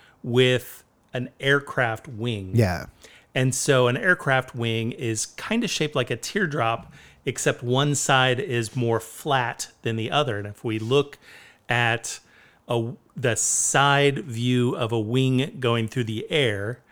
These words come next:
Speaker 1: we have the top of the foil of, of the wing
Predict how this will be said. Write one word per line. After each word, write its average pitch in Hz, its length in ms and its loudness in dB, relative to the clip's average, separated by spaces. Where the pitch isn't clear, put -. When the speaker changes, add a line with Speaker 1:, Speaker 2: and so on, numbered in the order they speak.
Speaker 1:
we 135 200 0
have 117 640 0
the 113 200 -4
top - 640 2
of 117 180 -2
the 120 100 0
foil 113 600 2
of, 107 200 -8
of 113 320 -6
the 117 100 -4
wing 110 460 -4